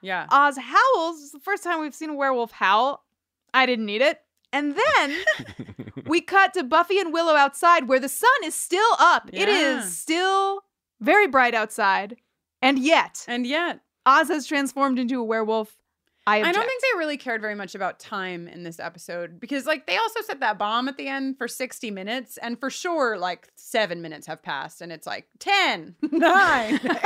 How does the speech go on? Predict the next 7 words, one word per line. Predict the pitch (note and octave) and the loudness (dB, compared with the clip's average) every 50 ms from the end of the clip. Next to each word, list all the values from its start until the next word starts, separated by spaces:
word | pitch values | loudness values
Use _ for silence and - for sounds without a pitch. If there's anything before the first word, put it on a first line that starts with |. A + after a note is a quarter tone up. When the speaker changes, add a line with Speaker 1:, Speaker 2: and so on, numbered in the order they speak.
| F#4+ - | 4 6
Speaker 3:
Even, | - F4+ D#4+ D4+ D4+ - | 6 6 6 4 2 2
Speaker 1:
eight. | - D4+ | 2 2
Speaker 3:
even | - G4+ - B3+ B3 C4 C4 - _ - G4+ B2 A#2+ A#2+ | 2 4 4 4 4 2 0 0 _ -8 -6 -4 0 4
within | D3 D3 C3 - - C3+ C#3 D3 D3 C3+ B2 | 4 4 4 2 0 0 2 2 2 0 0
the | G#2+ G#2 G#2 | -2 -4 -4
scene, | - - C#3 C3+ B2+ B2 A2+ G#2 G2+ F#2+ F#2+ F#2 - _ _ - | -4 -4 -2 0 0 2 2 0 0 -2 -4 -8 -12 _ _ -6
it's | A#2+ A2+ - - | -6 -6 -6 -8